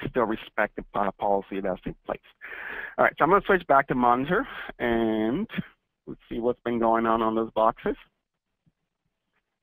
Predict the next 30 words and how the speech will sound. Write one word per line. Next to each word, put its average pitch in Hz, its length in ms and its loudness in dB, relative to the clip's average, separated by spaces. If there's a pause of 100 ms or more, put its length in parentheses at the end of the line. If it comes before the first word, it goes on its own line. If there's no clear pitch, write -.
(640)
And - 160 -8
then 98 200 -6
one 117 160 0
more 123 220 -2
slide 123 240 0
and 139 100 -6
we're 151 60 -2
done. 302 180 0 (1400)
All - 80 -4
right, - 120 -10
so 175 80 0
a 185 40 2
couple 247 240 4
of 196 80 6
things 165 240 2
we 135 180 -4
saw. 120 140 6
We 123 180 0
saw 175 220 6
some 147 140 -2
prevention 127 420 0
events. 120 300 0
Actually, 127 220 2
I'm 117 80 0
gonna 117 140 0
start 117 220 2
with 101 80 -10
detection 110 420 -4
real 104 200 -4
quick. - 420 2